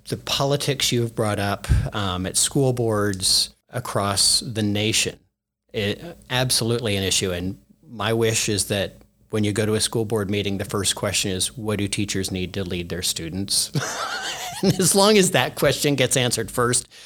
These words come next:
then you can start going into other things. But if we don't support teachers, we are going to lose them. I mean, New Mexico also has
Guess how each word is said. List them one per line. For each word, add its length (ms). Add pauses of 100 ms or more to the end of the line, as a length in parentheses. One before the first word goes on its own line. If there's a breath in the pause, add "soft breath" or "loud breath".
(200 loud breath)
then 120
you 80
can 140
start 260
going 240
into 160
other 180
things. 380
But 220 (680 soft breath)
if 220
we 120
don't 440
support 800
teachers, 640
we 120
are 140
going 240
to 100
lose 320
them. 140
I 60
mean, 200
New 140
Mexico 520
also 400
has 520